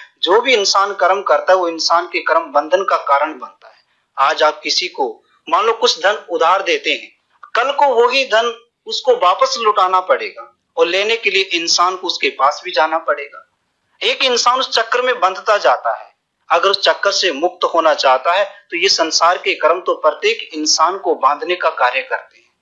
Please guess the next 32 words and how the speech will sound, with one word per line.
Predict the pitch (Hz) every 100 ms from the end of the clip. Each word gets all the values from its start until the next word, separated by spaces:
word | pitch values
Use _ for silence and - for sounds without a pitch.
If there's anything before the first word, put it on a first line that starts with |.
| _ _
और | 165 160
भक्ति, | 175 175 - 277 196 - _ -
कहते | 226 214
भक्ति | 190 185 - - 269 269 - _ 196
एक | 226
ऐसा | 190 202 233 262
कर्म | 202 180 175
है | 220
जो | 214 214
इंसान | 196 185 175 - 202 233 247
को | 254 254 240 - -
सब | - - 262 262
कर्मों | 214 185 208
से | 208 214
मुक्त | 170 - - -
करता | 147 - 110
है, | 107 104 _ -
क्योंकि | 151 139
भक्ति | 131 143 -
में | 151
स्वार्थ | 131 131 127 135 -
नहीं | 127 127 117
है। | - - _ _ _ -
स्वार्थ | - 147 147 -
से | 175
मतलब | 143 139 160 143
ये | 151 180 180 - -
कि | 202
जैसे | 175 175 196
एक | 190
इंसान | 175 170 - 180 185
किसी | 185 180 196 185